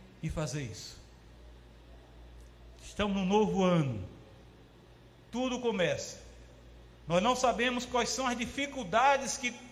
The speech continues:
teremos, mas teremos dificuldades. Teremos problemas. E se você quer ter uma paz em seu espírito, se você quer paz em, quer ter paz em seu,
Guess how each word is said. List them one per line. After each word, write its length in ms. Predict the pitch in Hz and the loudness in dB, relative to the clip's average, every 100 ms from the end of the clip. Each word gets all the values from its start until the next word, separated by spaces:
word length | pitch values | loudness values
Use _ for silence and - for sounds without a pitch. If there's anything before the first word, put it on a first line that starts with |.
| - | -2
teremos, 800 | 233 214 226 190 135 - - - | 4 6 8 6 2 -2 -6 -2
mas 180 | 165 | -2
teremos 340 | 170 196 190 190 | 2 2 2 0
dificuldades. 880 | 190 202 196 180 135 107 - - - - - - - - - | -4 -4 -4 0 0 0 -6 -12 -14 -18 -20 -20 -20 -20 -4
Teremos 320 | 175 196 233 | 0 0 0
problemas. 760 | 233 233 208 214 165 107 - - - - - - - - - | 2 2 4 2 0 -6 -10 -12 -18 -20 -20 -20 -20 -20 -8
E 60 | 180 | -4
se 160 | 175 277 | -2 6
você 420 | 294 - 269 285 | 8 8 6 2
quer 180 | 285 254 | 4 2
ter 200 | 262 277 | 6 6
uma 140 | 262 | 6
paz 340 | - 262 277 | 6 6 6
em 80 | 226 | 4
seu 220 | 233 269 | 0 2
espírito, 580 | 254 - 226 233 233 233 - - - | 2 2 2 2 0 -8 -14 -18 -18
se 80 | - | -6
você 300 | 240 269 277 | 0 2 2
quer 160 | 277 240 - | 2 2 4
paz 240 | 269 240 | 4 4
em, 120 | 240 - - - - - | 0 -8 -12 -14 -14 0
quer 220 | 247 - | 2 4
ter 140 | 254 | 4
paz 340 | 240 262 269 240 | 4 4 4 2
em 40 | |
seu, 320 | 226 254 254 | 4 8 8